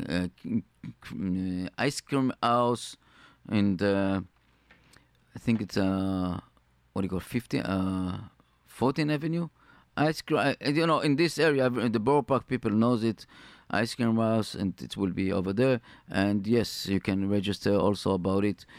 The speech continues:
That's, uh, and D J, uh, Yehuda and, the, and, um, Yoli Kar from Late G C will be participant.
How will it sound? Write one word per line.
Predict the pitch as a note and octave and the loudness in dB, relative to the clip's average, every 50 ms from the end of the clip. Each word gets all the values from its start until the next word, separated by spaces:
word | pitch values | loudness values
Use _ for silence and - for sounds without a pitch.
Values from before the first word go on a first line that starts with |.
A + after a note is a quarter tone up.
| - - - _ - | -20 -20 -16 _ -2
That's, | F2+ F#2 F#2 - - | 0 0 0 0 0
uh, | G2 F#2+ F#2+ G2 F#2+ G2 G2 F#2+ F#2+ F#2+ F#2+ F#2 - | 0 2 2 0 0 -2 -2 0 0 0 -2 -2 -2
and | - F#2 F#2+ F#2 | -2 -2 0 0
D | F2+ G#2+ | 2 0
J, | G#2+ F#2+ A2 G#2+ A2 G#2+ | 2 2 4 4 4 4
uh, | G#2 G#2 G2+ G2 | 4 4 2 2
Yehuda | D#2 F#2 G#2 G#2+ G#2 G#2 | 2 2 2 2 2 2
and, | G#2+ G#2 G2+ F#2+ | 2 0 0 2
the, | F#2+ G#2 - - | 0 0 0 0
and, | G2 F#2 F#2+ G2 G2+ G2 F2+ G2 | 0 0 2 2 2 2 2 2
um, | G2+ G#2 G2 G2+ G2+ G2 | 0 2 0 0 0 2
Yoli | G2+ G#2+ A2 A2 A2 A2 - | 2 2 4 4 2 0 0
Kar | - G#2+ G#2+ G#2+ G#2+ G#2+ | 0 0 0 0 0 0
from | G2+ - G#2+ G2+ G2 | -2 -4 -4 -2 0
Late | G2+ G#2+ G#2+ | 0 0 0
G | G2 - G#2 | 0 -2 -4
C | G2 - - A2+ | -2 0 0 2
will | G#2 G#2 G2+ | 2 2 0
be | F#2 G#2+ A2 | 0 0 -2
participant. | G2+ - - G2 G2 F#2+ - G#2+ - - G#2 - A#2+ A#2 A#2 - | -2 0 0 0 0 0 -2 -4 -6 -6 -4 0 0 0 0 -2